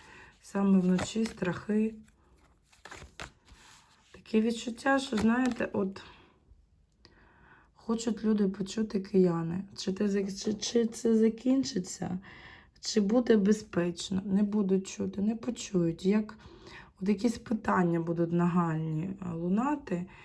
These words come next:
і, і серед самої влади буде якась рогня-гризня. Дайте відповідь на питання чітке. Коли?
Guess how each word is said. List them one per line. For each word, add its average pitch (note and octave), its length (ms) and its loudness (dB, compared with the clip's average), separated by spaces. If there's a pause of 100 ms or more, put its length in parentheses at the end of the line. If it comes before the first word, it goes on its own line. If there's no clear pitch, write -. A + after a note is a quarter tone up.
(380)
і, F#3 140 4
і G3 320 2
серед A3 380 0
самої A3+ 360 4
влади F3+ 460 2
буде E3 340 -4
якась E3+ 420 -6
рогня-гризня. D#3+ 1000 -2 (460)
Дайте G#3+ 540 2
відповідь G3 800 2
на F3+ 260 4
питання E3+ 680 -4
чітке. - 640 -10
Коли? G3 460 6